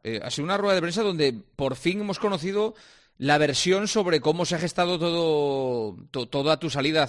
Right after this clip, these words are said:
a la Roma, cómo ha sido tu verano, cuáles eran tus planes. Por fin una rueda de prensa donde un futbolista no tira de tópicos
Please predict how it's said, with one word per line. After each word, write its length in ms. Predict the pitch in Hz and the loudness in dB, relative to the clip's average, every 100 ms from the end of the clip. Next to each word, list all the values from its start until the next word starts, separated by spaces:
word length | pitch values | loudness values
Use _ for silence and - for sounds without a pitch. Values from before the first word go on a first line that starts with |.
| - | 0
a 140 | 143 | -2
la 100 | 127 | 0
Roma, 380 | 120 220 190 185 | 2 4 4 0
cómo 160 | 165 143 | 0 0
ha 20 | |
sido 200 | 160 143 | 2 2
tu 120 | 147 | 2
verano, 460 | 135 165 196 175 - - - | 2 2 0 -4 -8 -20 0
cuáles 280 | 165 170 175 | 2 2 2
eran 180 | 160 | -2
tus 160 | 135 127 | -2 -6
planes. 320 | 151 185 185 | -4 -2 -4
Por 280 | - 170 147 | 0 2 2
fin 300 | - 220 247 | 0 0 2
una 140 | 220 | 2
rueda 240 | 202 214 202 | 2 4 2
de 80 | 180 | 0
prensa 240 | 220 220 | -2 0
donde 180 | 190 185 | 0 -2
un 40 | |
futbolista 460 | 175 190 190 185 202 | -2 0 0 0 -2
no 100 | 180 | 0
tira 160 | 185 185 | 2 2
de 120 | 170 | 0
tópicos 440 | 185 190 202 220 | -2 -2 -2 -2